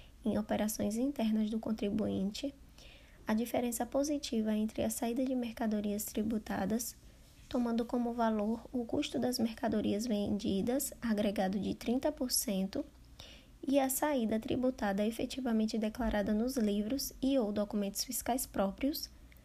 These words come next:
apurada no último dia do exercício financeiro da empresa, na hipótese em que o contribuinte não possua escrituração contábil para fins de apuração do lucro real.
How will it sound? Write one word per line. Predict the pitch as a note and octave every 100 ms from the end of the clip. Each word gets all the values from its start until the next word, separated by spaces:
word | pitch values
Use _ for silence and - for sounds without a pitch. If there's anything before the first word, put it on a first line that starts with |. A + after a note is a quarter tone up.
| - - -
apurada | A3+ - A#3+ G#3 A3
no | G#3
último | A3+ C4 D#4 C#4
dia | A3+ G#3+
do | G#3+
exercício | G#3+ A3 A3 A3 -
financeiro | B3 B3 A#3+ A3+ G#3+ G#3+
da | G3+ G#3
empresa, | G#3+ - G#3 G3+ A#3+ E4 - - - - - - - -
na | A3
hipótese | A3+ - G3+ A3+ G#3 G#3 -
em | B3+ D4
que | F4+ - G#3
o | G#3
contribuinte | A#3 A3 A3 A3 G#3 G#3 -
não | A3 A3
possua | A3+ - A3
escrituração | G#3+ - A3+ A3+ A3 A3 A3
contábil | A3 C4+ D4 A3 G#3 G#3+
para | A3+ A3 A3
fins | - G#3+
de | A#3+ A3+
apuração | A3 A3+ A3 - A3
do | G#3+
lucro | A3 G#3 -
real. | A#3+ C#4 C#4+ -